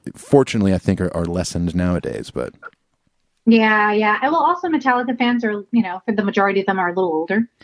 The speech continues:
Speaker 2: So, uh,
Speaker 1: Totally.
Speaker 2: I think so we, we all wanna, you know, get back to work the next day with all of our limbs and,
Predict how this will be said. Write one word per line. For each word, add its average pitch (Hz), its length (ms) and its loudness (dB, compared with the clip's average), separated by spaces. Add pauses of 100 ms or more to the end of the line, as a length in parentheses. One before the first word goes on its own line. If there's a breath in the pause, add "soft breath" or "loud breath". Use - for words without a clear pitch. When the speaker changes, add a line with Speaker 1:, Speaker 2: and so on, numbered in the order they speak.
(280 loud breath)
Speaker 2:
So, 190 380 2
uh, 175 60 4
Speaker 1:
Totally. 180 260 6
Speaker 2:
I - 80 -4
think 220 200 2 (600)
so 240 80 6
we, 220 180 4
we 214 180 4
all 208 220 2
wanna, 208 320 0 (280 soft breath)
you 214 60 0
know, 202 120 2
get 208 160 0
back 214 220 0
to 226 100 2
work 202 240 -4
the 214 60 0
next 208 300 -4
day 214 160 4
with 208 140 0
all 202 140 2
of 196 80 -2
our 180 220 0
limbs 214 360 4
and, 180 220 -6